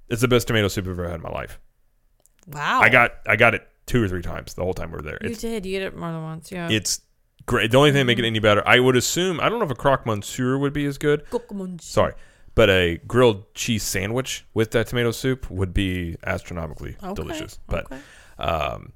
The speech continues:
Speaker 1: yeah, very good burger. So, which a lot of times I like doing that because if the burger's really good, probably everything else is good too.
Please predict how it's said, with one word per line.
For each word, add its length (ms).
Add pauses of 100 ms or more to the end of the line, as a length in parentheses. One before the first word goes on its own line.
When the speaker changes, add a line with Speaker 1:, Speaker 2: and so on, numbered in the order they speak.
Speaker 1:
yeah, 160
very 220
good 120
burger. 380
So, 300 (480)
which 200
a 60
lot 160
of 60
times 200
I 60
like 180
doing 220
that 100
because 220
if 60
the 80
burger's 340
really 180
good, 240
probably 220
everything 280
else 160
is 80
good 200
too. 100